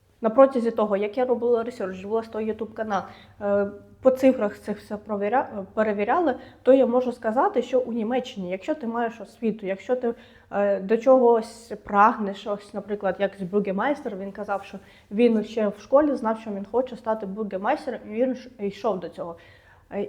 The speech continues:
і якщо ось ти хочеш, е, що, чогось досягнути, в тебе є ціль, е, ти до цього йдеш, то ти це отримаєш. І ти будеш отримувати ту зарплату, яка, яка еквівалентна твоїй освіті. Є освіта, є, е,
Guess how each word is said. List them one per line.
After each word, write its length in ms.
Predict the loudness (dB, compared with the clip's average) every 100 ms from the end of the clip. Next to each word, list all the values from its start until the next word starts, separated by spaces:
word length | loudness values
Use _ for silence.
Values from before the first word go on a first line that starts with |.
| 2
і 240 | 6 8
якщо 300 | 6 6 4
ось 220 | 4 2
ти 140 | -4 0
хочеш, 540 | 8 8 8 -2 -6
е, 200 | -4 -4
що, 200 | 2 2
чогось 400 | 2 -2 0 2
досягнути, 520 | 2 -2 -4 -2 -2 -2
в 40 |
тебе 260 | -6 -4 -2
є 160 | -2
ціль, 360 | -6 -2 0 0 -2 -20 -20 -10
е, 300 | -6 -4 -6 -8
ти 120 | 0 2
до 100 | 4
цього 260 | 2 2
йдеш, 240 | 6 6 6
то 120 | 0
ти 140 | -4
це 160 | -2 0
отримаєш. 580 | 0 0 0 0 -4 -8
І 40 |
ти 120 | -6
будеш 340 | -4 -2 -4 -8
отримувати 640 | -6 2 2 2 -2 -4
ту 180 | -2 2
зарплату, 440 | 2 4 2 2
яка, 300 | -4 -2 -2 -4 -12 0
яка 260 | 2 4
еквівалентна 1400 | 0 0 -4 -2 2 2 4 4 2 0 -6 -12 -6 -4 -4
твоїй 520 | -4 -6 -2 -2 -2
освіті. 600 | -6 -4 -2 -2 -6 -20 -20 _ _ _ _ _ _ _ -2
Є 200 | 4 4
освіта, 580 | 4 0 0 2 0 0
є, 200 | 2 2
е, 160 | 2